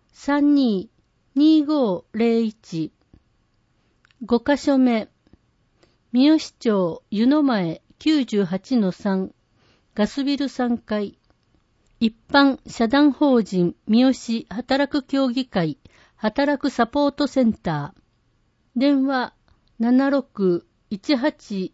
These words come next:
七三。六箇所目、三好が丘さくら一の八の四、with三好が丘一零二、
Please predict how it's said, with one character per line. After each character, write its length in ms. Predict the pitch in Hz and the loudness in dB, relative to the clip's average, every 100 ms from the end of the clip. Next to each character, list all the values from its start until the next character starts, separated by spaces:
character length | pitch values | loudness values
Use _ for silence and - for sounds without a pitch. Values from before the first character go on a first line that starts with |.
| - | -4
七 300 | 202 214 214 | -2 0 -2
三。 400 | - 185 156 190 _ _ _ _ _ _ _ _ _ _ _ _ 226 | -2 -4 -4 -8 _ _ _ _ _ _ _ _ _ _ _ _ -4
六 180 | 233 _ | -4 _
箇 120 | 302 | -4
所 220 | 277 294 262 | 0 2 2
目、 300 | 247 214 - _ _ _ _ _ _ _ - | 2 -2 -8 _ _ _ _ _ _ _ 0
三 120 | 262 | 4
好 300 | 302 - 311 | 4 2 -2
が 200 | 330 302 | 2 0
丘 240 | 233 202 | 0 -4
さ 160 | - 269 | -4 -4
く 200 | - 214 | -2 -2
ら 220 | 180 160 _ - | -2 -4 _ -10
一 280 | 190 320 | -4 0
の 160 | 294 240 | 2 2
八 340 | 185 190 254 | -2 -6 -2
の 160 | 220 175 | 0 0
四、 280 | 202 175 - _ _ _ _ _ _ | 0 -2 -6 _ _ _ _ _ _
with 520 | 254 254 240 240 240 - _ - | 4 4 6 4 4 2 _ 4
三 120 | 247 | 8
好 320 | 294 - 294 | 6 4 2
が 160 | 294 220 | 4 2
丘 440 | - 185 165 - _ _ | 0 -2 0 -2 _ _
一 300 | 180 - 277 | -6 -2 2
零 300 | 277 269 185 | 4 4 6
二、 280 | 170 196 247 | 6 4 2